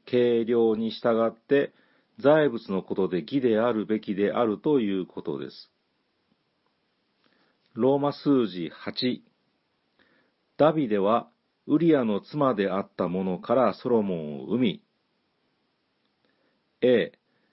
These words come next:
詩編第五十一編は、ダビデがウリアを謀殺して、彼から妻を奪うという大きな罪を犯し、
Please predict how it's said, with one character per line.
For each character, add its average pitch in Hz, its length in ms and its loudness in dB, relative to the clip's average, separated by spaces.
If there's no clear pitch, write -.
詩 - 180 -2
編 123 280 2
第 135 240 2
五 104 160 -2
十 127 300 -2
一 123 100 -8
編 92 260 -4
は、 104 260 -2
ダ 117 160 -2
ビ 117 160 -4
デ 95 160 0
が 120 320 0
ウ 127 100 -4
リ 143 180 2
ア 110 80 2
を 95 120 0
謀 123 360 -2
殺 113 320 -6
し - 140 -14
て、 113 240 2
彼 123 240 2
か 110 120 -2
ら 87 160 0
妻 147 340 0
を 135 200 2
奪 110 260 2
う 110 120 0
と 85 160 -6
い 98 100 0
う 98 200 0
大 143 260 2
き - 120 -12
な 85 220 -4
罪 98 360 -2
を 95 80 0
犯 - 340 -4
し、 - 260 -14